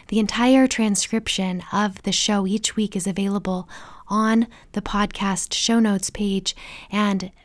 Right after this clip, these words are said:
in this episode, we'll make sure to bold out these acronyms so that you can see them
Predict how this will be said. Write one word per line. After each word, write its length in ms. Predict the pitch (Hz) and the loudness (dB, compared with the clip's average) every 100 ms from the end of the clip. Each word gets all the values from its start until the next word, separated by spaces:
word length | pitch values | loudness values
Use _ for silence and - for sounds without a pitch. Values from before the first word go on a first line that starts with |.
| _ | _
in 140 | 202 220 | 2 4
this 200 | 247 240 | 4 2
episode, 520 | 226 214 208 202 196 - - | 0 0 2 0 0 -8 -6
we'll 140 | 190 202 | 0 2
make 180 | 214 208 | 2 2
sure 160 | 226 | 0
to 80 | 196 | 0
bold 480 | 170 208 214 220 208 | 0 2 2 2 0
out 320 | 185 202 180 | 0 0 0
these 160 | 190 185 | -2 -2
acronyms 640 | 190 190 220 240 254 - - - | -4 0 2 6 4 2 -6 -20
so 180 | - 220 | -6 -2
that 100 | 214 | 0
you 160 | 202 208 | 2 2
can 160 | 208 190 | 2 0
see 180 | - | 2
them 300 | 208 202 202 | 2 2 0